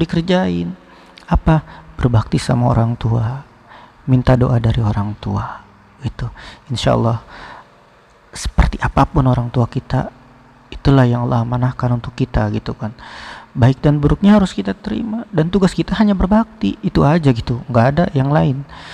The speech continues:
gitu. Kalau memang menurut kita orang tua kita ada kekurangan, ya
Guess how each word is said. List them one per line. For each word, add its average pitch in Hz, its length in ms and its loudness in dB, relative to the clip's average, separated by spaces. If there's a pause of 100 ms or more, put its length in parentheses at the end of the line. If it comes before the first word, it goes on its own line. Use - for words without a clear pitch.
(280)
gitu. 117 160 -2 (160)
Kalau 131 240 2
memang 135 480 2 (480)
menurut 139 480 4
kita 139 480 -4
orang 131 240 -2
tua 131 240 -4
kita 135 240 -2
ada 131 80 -2
kekurangan, 143 640 -4 (720)
ya 117 480 0